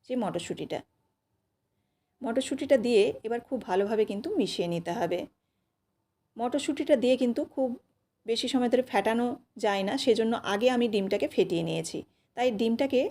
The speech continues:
অবশ্যই আগে ফেটিয়ে নেবেন, তারপর মটরশুঁটিটা দিয়ে নাড়াচাড়া করে খুব ভালোভাবে মিশিয়ে নিতে হবে। এবার মটরশুঁটিটাকে খুব ভালোভাবে এখানে দেখুন মিশিয়ে নিচ্ছি। আর এবার দেখুন, খুব ভালোভাবে মিশে গেছে, দেখেই বোঝা যাচ্ছে।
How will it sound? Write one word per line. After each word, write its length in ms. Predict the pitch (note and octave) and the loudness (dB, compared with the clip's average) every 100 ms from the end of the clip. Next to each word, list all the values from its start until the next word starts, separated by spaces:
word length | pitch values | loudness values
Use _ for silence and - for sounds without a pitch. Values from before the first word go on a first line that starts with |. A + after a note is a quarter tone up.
| - | -2
অবশ্যই 380 | G#3 G3 - - | -2 -2 -2 -4
আগে 220 | F#3 F#3 | 0 0
ফেটিয়ে 320 | A3+ G3+ F#3+ F#3 | 2 0 0 -2
নেবেন, 240 | F#3 F#4+ | -2 -2
তারপর 300 | G4 G3+ G3 D#4+ | 0 0 0 -2
মটরশুঁটিটা 600 | G#3+ G#3+ - A#3+ - A#3 | -2 -2 -4 -10 -6 -2
দিয়ে 200 | G3+ G#3+ | 0 0
নাড়াচাড়া 420 | G#3 F#3 F#3 F#3+ | 0 -2 0 0
করে 160 | F#3+ C4 - | 0 -2 -4
খুব 100 | A#3 | -6
ভালোভাবে 400 | G3+ F3+ F3+ G#3+ | -2 0 0 0
মিশিয়ে 320 | G#4 C#4 - E3 | -2 -4 -4 -6
নিতে 220 | E3 E3+ | -6 -6
হবে। 260 | E3 - - _ _ _ _ _ _ _ _ _ - | -6 -6 -8 _ _ _ _ _ _ _ _ _ -2
এবার 300 | C4 B3 G4 A4 | 2 2 2 -2
মটরশুঁটিটাকে 640 | C4 A3+ A#3 A3+ A3+ A#3 F#4+ C#5 _ | 0 0 0 -2 -2 0 0 -4 _
খুব 100 | - G#3 | -12 -4
ভালোভাবে 440 | G3 G3 G3 G3+ D#3 | 2 4 4 4 0
এখানে 220 | - G#3 C#4 | -2 -4 -4
দেখুন 260 | G3 B3 A#4+ _ _ _ - | -6 -6 -10 _ _ _ -12
মিশিয়ে 300 | G3 E3+ F3 | -8 -4 -4
নিচ্ছি। 340 | F3 - - - _ _ _ _ _ _ | -4 -8 -10 -12 _ _ _ _ _ _
আর 180 | G3+ G3 - | -4 -4 0
এবার 200 | A3+ C4 C4+ | 0 0 -2
দেখুন, 220 | B3+ C#4+ | -2 -4
খুব 140 | - A#3+ | -4 -2
ভালোভাবে 400 | G#3 G#3 G#3+ A3 | 2 2 4 4
মিশে 240 | G3+ G3 | 2 2
গেছে, 180 | G#3 A3 G#4+ | 2 2 0
দেখেই 320 | F#3+ A#3 F#4+ - _ - | 0 0 -2 -4 _ -8
বোঝা 240 | E3+ E3+ | -4 0
যাচ্ছে। 360 | D3+ C#3 - | -2 -2 -8